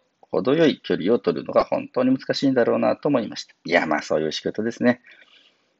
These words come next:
で、えー、これ多分ノブさんは学校の先生なのかな。子供たちの話し合いの時も、僕はこうした方がいいよという案を言わないように心がけています。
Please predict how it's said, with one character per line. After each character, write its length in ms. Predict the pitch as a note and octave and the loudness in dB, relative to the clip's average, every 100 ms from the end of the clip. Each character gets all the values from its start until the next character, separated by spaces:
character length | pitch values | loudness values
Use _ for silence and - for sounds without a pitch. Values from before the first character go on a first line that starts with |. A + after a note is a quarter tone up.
| - | 6
で、 260 | C3+ D3 - | 10 10 8
え 340 | F#2 E2+ D2 | 6 6 2
ー、 40 | C#2+ | 0
こ 60 | |
れ 60 | D#2+ | 2
多 140 | F2+ | 2
分 120 | D#2+ D#2 | 2 0
ノ 120 | D#2+ | -2
ブ 40 | |
さ 160 | - C2+ | -2 -6
ん 140 | G1+ | -4
は 320 | A#1 G1+ G1+ - | -6 -6 -10 -10
学 140 | - | -8
校 80 | - | -2
の 60 | - | 2
先 160 | C3+ | 2
生 120 | B2+ - | 2 0
な 80 | |
の 80 | G2 | -2
か 80 | - | 4
な。 200 | - - _ _ _ _ | 4 4 _ _ _ _
子 100 | G#2 | 10
供 160 | D3 | 10
た 100 | C#3 | 10
ち 80 | - | 8
の 120 | A#2+ | 6
話 260 | A2 G#2+ G#2 | 8 6 8
し 60 | G#2 | 6
合 40 | |
い 20 | |
の 60 | G2+ | 4
時 200 | - A2+ | 2 4
も、 100 | A2+ | 4
僕 220 | F#2+ F2+ | 4 6
は 80 | F2+ | 6
こ 140 | G#2 | 8
う 40 | G#2+ | 6
し 80 | - | 6
た 80 | |
方 80 | G#2+ | 8
が 80 | G#2 | 8
い 100 | G2 | 8
い 40 | |
よ 160 | F#2 F2+ | 6 6
と 120 | - | 4
い 40 | C2 | 0
う 80 | |
案 160 | F2 F2 | 0 0
を 20 | - | -2
言 100 | - | 2
わ 120 | A2+ E3+ | 4 4
な 160 | D#3+ | 2
い 80 | C#3+ | 0
よ 100 | C3+ | -2
う 20 | |
に 80 | D#3+ | -6
心 300 | - - - | -4 0 0
が 120 | - | -2
け 160 | - - _ _ | -8 -18 _ _
て 180 | A2+ - | 0 0
い 80 | - | -10
ま 100 | - | -10
す。 200 | - | -10